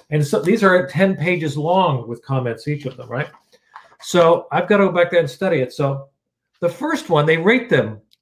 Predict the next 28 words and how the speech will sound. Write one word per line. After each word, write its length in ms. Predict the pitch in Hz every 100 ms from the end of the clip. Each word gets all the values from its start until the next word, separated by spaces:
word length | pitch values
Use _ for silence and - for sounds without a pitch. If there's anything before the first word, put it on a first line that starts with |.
| _ _ _
on 100 | 151
a 60 | 160
scale 480 | - 202 196 196 190
of 260 | 160 139 - _ _ _ _ _ _
one 520 | 117 143 220 240 247 -
to 180 | 175
ten, 420 | - 185 196 135 123
and 140 | 127
you 80 | 147
have 240 | 147 202
to 80 | 214
have 180 | 190 190
an 80 | 185
eight 260 | 196 196
overall, 460 | 160 170 165 160 151 - 165 190 175
overall, 680 | 160 170 165 175 160 156 - _ _
or 140 | - 156
you 100 | 196
don't 220 | 202 180
get 160 | 175 135
published. 400 | 196 165 123 -
So 120 | 190
the 100 | 175
first 380 | 170 247 285 -
one 180 | 202 180
that 100 | 156
I 120 | 143
did, 680 | 135 127 170 175 127 120